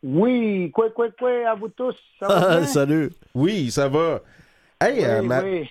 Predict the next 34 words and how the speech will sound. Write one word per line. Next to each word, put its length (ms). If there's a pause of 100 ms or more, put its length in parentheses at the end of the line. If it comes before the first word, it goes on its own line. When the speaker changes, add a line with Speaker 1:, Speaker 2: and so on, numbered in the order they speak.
Speaker 3:
Matane, 640
ça 180
fait 200
quand 220
même 200
un 160
bout 220
que 100
vous 140
roulez 200
votre 200
bosse, 280
hein ? 200 (1040)
Speaker 1:
Nous 240
autres, 240
on, 400
on, 160
on 100
entame, 560
là, 180
on 140
n'est 140
pas 200
loin 240
du, 260
de, 160
de, 220
de, 120
de 240
vingt-cinq 600
ans, 140
là, 180
d'existence, 840
là. 80